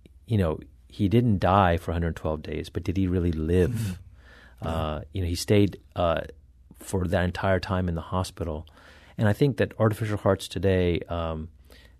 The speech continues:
Speaker 1: total artificial hearts have a lot of problems, the same sorts of problems that they had back then. Um, you know, blood doesn't want to course through pla-, plastic and metal. It much prefers a human artery.
Speaker 2: It coagulates, doesn't it,
Speaker 1: It
Speaker 2: with the, yeah.
Speaker 1: coagulates. It,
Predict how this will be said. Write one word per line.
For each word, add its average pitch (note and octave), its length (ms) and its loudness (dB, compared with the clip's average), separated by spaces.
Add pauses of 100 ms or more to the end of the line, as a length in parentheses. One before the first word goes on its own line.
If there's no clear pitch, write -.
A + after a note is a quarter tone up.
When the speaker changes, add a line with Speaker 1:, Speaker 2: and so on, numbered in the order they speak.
(100)
Speaker 1:
total B2+ 360 10
artificial F#2+ 380 4
hearts F2 300 0
have F2 160 -2
a - 20 -2
lot F2+ 220 2
of F2 80 -4
problems, E2+ 480 -2
the - 100 -16
same A2+ 280 2
sorts - 280 -4
of - 80 -6
problems F2+ 320 0
that F2 120 -2
they F2+ 60 -2
had F2 280 -2
back E2 220 -4
then. F2+ 280 -4 (400)
Um, E2+ 320 -2 (300)
you G#2 80 -6
know, E2+ 160 -2 (140)
blood B2 240 6
doesn't G#2 260 4
want F#2+ 200 4
to - 120 -6
course - 360 0
through F#2 180 -4
pla-, - 260 -4 (260)
plastic F#2 400 -2
and E2+ 100 -2
metal. E2 320 -4 (160)
It F#2+ 140 -2
much G#2+ 260 2
prefers F#2 540 0 (340)
a F2+ 80 -6
human F#2 300 2
artery. E2 500 -2 (120)
Speaker 2:
It C#3 120 -2
coagulates, A#2 640 6
doesn't B2 240 2
it, C3+ 40 2
Speaker 1:
It G#2 60 -2
Speaker 2:
with B2 140 4
the, - 100 -2
yeah. D#3 40 12
Speaker 1:
coagulates. F2 560 6
It, G2 140 0